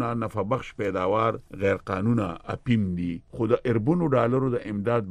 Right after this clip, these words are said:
باوجود افغانستان د غریبو ملکونو په فهرست کې د ټولو نه په لاندې نمبر پروت دی. امریکې یقیناً چې د بډو رشوتونو د لاسه تار تار ملک ته ډالر او فوج ته یې وسلې دین کړي دي او تربیت ورکوي، خو بیا یې هم طالبانو ته خپې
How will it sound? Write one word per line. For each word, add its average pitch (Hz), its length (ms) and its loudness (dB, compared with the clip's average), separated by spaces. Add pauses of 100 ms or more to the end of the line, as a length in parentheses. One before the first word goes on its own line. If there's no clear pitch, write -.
باوجود 98 460 0
افغانستان 95 720 -6
د 90 160 -2
غریبو 120 340 0
ملکونو 98 480 -6
په 92 140 -8
فهرست 98 400 -6
کې 104 400 -4
د 92 160 -4
ټولو 135 260 0
نه 98 140 -4
په 92 140 -4
لاندې 110 360 -2
نمبر 90 300 -4 (100)
پروت 90 320 -4
دی. 85 80 -2 (320)
امریکې 104 560 -2
یقیناً 104 480 -4
چې - 100 -10 (120)
د 90 100 -6
بډو 104 240 -2
رشوتونو 95 560 -8
د 87 140 -4
لاسه 104 260 -4 (140)
تار 104 200 -2 (120)
تار 92 260 -4
ملک 117 320 -6
ته 85 480 -8
ډالر 110 400 2
او 107 340 -2 (140)
فوج 135 320 0
ته 104 80 0
یې 98 140 0
وسلې 95 440 -4
دین 92 220 -4
کړي 127 240 -2
دي 131 140 2
او 113 40 0 (140)
تربیت 95 480 -4
ورکوي، 117 420 0 (140)
خو 117 240 -2
بیا 139 160 8
یې 120 100 4
هم 147 180 -2 (100)
طالبانو 104 540 0
ته 87 140 -6
خپې 107 240 -4